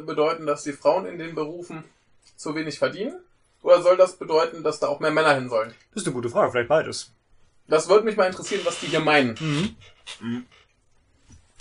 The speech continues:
Speaker 3: Ma-, vielleicht, weil die auch schreiben, muss anerkannt werden.
Speaker 1: Ja.
Speaker 3: Meinen die auch vielleicht, dass man Männer in der Position vielleicht in der Gesellschaft eher als so,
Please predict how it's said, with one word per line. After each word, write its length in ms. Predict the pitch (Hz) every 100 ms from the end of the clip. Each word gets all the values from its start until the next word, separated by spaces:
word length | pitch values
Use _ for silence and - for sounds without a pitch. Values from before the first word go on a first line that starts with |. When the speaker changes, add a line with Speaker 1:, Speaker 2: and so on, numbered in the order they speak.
| - - 127
Speaker 3:
Ma-, 140 | 120
vielleicht, 440 | - 127 123 127
weil 140 | 131 120
die 100 | 110
auch 60 | 110
schreiben, 280 | 123 113
muss 220 | 107 123 147
anerkannt 540 | 139 139 127 120 107
werden. 380 | 107 117 131 147 _ _ _ _
Speaker 1:
Ja. 320 | 135 123 123 143
Speaker 3:
Meinen 240 | 123 120 123
die 60 |
auch 60 | 117
vielleicht, 300 | 135 127 123
dass 140 | 113
man 120 | 127
Männer 240 | 123 127 123
in 60 | 117
der 100 | 113
Position 580 | - 120 117 131 127
vielleicht 320 | 120 123 117 -
in 80 |
der 100 | 120
Gesellschaft 520 | 113 110 117 120 120 -
eher 220 | 123 113 107
als 300 | 113 113 -
so, 180 | 123